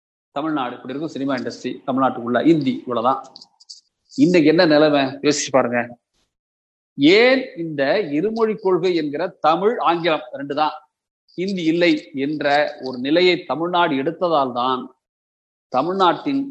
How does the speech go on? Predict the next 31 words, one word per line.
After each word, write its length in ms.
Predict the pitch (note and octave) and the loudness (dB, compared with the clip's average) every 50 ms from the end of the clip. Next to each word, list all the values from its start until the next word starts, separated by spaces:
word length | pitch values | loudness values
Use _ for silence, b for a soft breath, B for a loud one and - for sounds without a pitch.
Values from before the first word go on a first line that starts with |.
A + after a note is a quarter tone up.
| - | -10
சினிமா 320 | - - D3+ E3+ F3 E3 D3+ | -8 -6 -4 -2 -2 -2 -2
தப்பிச்சுது, 440 | - C#3 C3+ C3+ - - C#3 B2 A2 - - - | -2 -2 -4 -4 -4 -6 -6 -6 -6 -8 -10 -8
மறந்துடாதீங்க. 520 | C3+ B2 C#3 C#3+ C#3 C3 A#2 A2 G#2+ G#2 - _ _ _ _ _ _ _ _ _ _ _ _ _ _ _ _ _ _ _ _ _ - | -4 -2 0 0 0 0 0 -2 -6 -12 -16 _ _ _ _ _ _ _ _ _ _ _ _ _ _ _ _ _ _ _ _ _ 0
நான் 140 | D#3 D3+ D3+ | 0 0 2
சினிமா 280 | F3 F3+ A3 A3+ A3+ G#3+ | 2 2 4 4 4 4
தப்பிச்சுதுங்கிறது 600 | - F#3+ E3+ E3 F3+ D#3+ F3+ G3 F3 F#3+ F#3+ F#3 | 4 2 0 0 -2 0 2 2 2 4 2 2
ரொம்ப 140 | E3+ D3+ | 0 0
சாதாரணமா 460 | - D3+ D3+ E3 F3+ F#3 F#3 F#3 F#3 E3+ | 2 2 2 4 4 2 0 0 -2 -4
சொல்லல, 320 | - E3 D3+ D3+ C#3+ C3+ B2 - - | -4 -2 0 2 2 2 0 0 -2
அதனாலதான் 500 | B2 C3 C#3+ E3 E3+ E3 F3 G3+ G#3 G3 | -6 -6 -2 0 -2 0 0 -2 -2 -2
தமிழ் 240 | - - E3+ F3+ D#3+ | -4 -6 -4 -6 -10
கலை 240 | - - C#3+ E3+ F#3 | -4 -4 -2 -2 -2
தப்பிச்சுது, 480 | F3 D#3 C#3+ - C#3+ - - C#3 B2+ A2+ _ _ _ _ _ _ _ _ _ _ _ _ _ _ _ - | -4 -4 -10 -10 -12 -20 -18 -18 -18 -18 _ _ _ _ _ _ _ _ _ _ _ _ _ _ _ -2
தமிழ் 240 | D3+ D3+ F#3+ F#3+ E3 | 0 0 0 0 -2
இசை 220 | D#3+ D3+ - G3 | -2 2 2 0
தப்பிச்சுது, 500 | G3 F#3+ D#3+ D3+ D#3 - - C#3+ C3+ A#2+ A2 A#2+ - - _ _ _ _ _ _ - | 0 0 -2 -6 -8 -14 -12 -8 -8 -8 -8 -8 -14 -20 _ _ _ _ _ _ -2
தமிழ் 220 | D3+ F#3 G3+ F#3+ | 0 0 0 -2
கலைஞர்கள் 500 | - E3 D#3+ F#3 G#3 G#3+ G3+ F#3+ E3+ D3 | 2 2 2 4 4 4 4 4 2 0
தப்பிச்சான். 380 | - C3+ C3+ - - C3 C3 - - - | -2 -6 -6 -4 -4 -4 -4 -4 -12 -14
நினைச்சு 260 | - - E3 - - | -12 -10 -10 -8 -4
பாருங்க, 260 | E3 E3 D#3 D3 C#3+ C#3+ | 0 0 0 2 0 -2
இன்னைக்கு 280 | D#3+ F#3 F3+ D#3+ D#3+ F3+ | -2 0 -2 -2 -2 0
என்ன 120 | G3 G#3+ | 0 0
நிலைமை? 380 | G3+ F3 E3+ E3+ E3+ E3 D#3+ D#3 D#3 D#3+ D#3 _ _ _ _ _ _ _ _ _ _ _ _ _ _ _ _ _ - | 0 0 0 0 0 0 0 -2 -2 -4 -10 _ _ _ _ _ _ _ _ _ _ _ _ _ _ _ _ _ -4
ஓங்கி 440 | C#3 D#3 F#3+ A3 B3+ C4 C4 B3 A3+ | 2 4 4 6 4 4 2 0 2
வளர்ந்திருந்த 480 | F#3+ F3+ G3 G#3 G3+ G3+ F#3+ F#3 F3 D#3+ | 2 4 4 2 2 -2 -6 -6 -6 -4
மராட்டிய 400 | D3 D#3 F3 F#3+ G3 F#3 F#3 F3 | -4 0 0 0 0 0 -2 -4
படங்கள் 240 | - D#3 D3+ D#3+ D3+ | -4 -4 -6 -4 -4
இன்னைக்கு 180 | D3 C#3+ D3 | -6 -6 -6
எங்க 100 | E3 E3+ | -8 -8
போச்சு? 320 | D3 D3+ D3 D3 - D3 | -6 -8 -8 -8 -6 -6